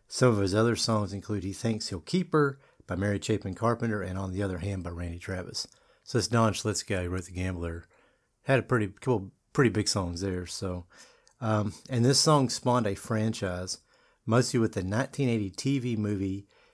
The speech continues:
Kenny Rogers as the Gambler, where Rogers played the seasoned poker player Brady Hawks and Bruce Boxleitner starred as his apprentice. It was the highest rated T V film of the year.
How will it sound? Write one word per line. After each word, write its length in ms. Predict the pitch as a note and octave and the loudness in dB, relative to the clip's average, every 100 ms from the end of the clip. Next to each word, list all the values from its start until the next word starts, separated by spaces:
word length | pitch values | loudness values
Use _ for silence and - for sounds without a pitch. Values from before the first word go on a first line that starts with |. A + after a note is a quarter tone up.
| _ _ | _ _
Kenny 260 | - C#3 B2 | 2 4 6
Rogers 440 | A2+ A2+ G#2 F2+ | 6 6 4 0
as 180 | F#2 E2 | -2 -4
the 80 | F2+ | -2
Gambler, 520 | A2 B2 A2 G2 F#2 | 2 4 2 0 -2
where 100 | F#2 | -4
Rogers 520 | F2+ G#2+ B2 A#2 G2+ | 2 2 2 0 -4
played 280 | - A2 G2+ | -4 -4 -4
the 80 | F2 | -2
seasoned 600 | - - D3+ C#3+ C#3 B2+ | 0 2 2 0 -2 -2
poker 340 | - C#3 C3+ | -2 -2 -2
player 440 | A#2 G#2 F#2+ F2+ F2 _ _ - | -4 -2 -2 -2 -6 _ _ -6
Brady 340 | G#2 A#2+ D#3+ | 0 2 2
Hawks 600 | A#2 A2+ G2+ - - - _ _ _ _ - | 2 4 4 0 -8 -10 _ _ _ _ -6
and 180 | G2 | -4
Bruce 260 | F#2 A2 A#2 | 0 0 0
Boxleitner 920 | F2+ G#2 C#3 D3+ - F2+ F2+ F#2 G#2+ - _ _ - | 0 2 2 2 -2 -4 -4 -6 -6 -10 _ _ -10
starred 400 | - A#2+ A2 A2 | 0 4 4 4
as 100 | F2 | 0
his 140 | F2+ | -4
apprentice. 600 | F2+ - G2+ F2+ - - _ _ _ _ | -4 -2 -2 -4 -8 -10 _ _ _ _
It 60 | A#2+ | -2
was 100 | G2 | 0
the 60 | G2+ | -2
highest 500 | - B2+ D#3 E3+ A#2 | 2 4 4 2 0
rated 340 | A#2 A#2+ - | 0 0 -4
T 220 | - C#3+ | -4 -2
V 180 | C#3 C3+ | 0 -2
film 360 | - B2+ A2+ A#2 | -2 -2 0 0
of 100 | A2+ | -2
the 80 | |
year. 400 | A2 F#2+ F2 F2+ | -2 -2 -4 -8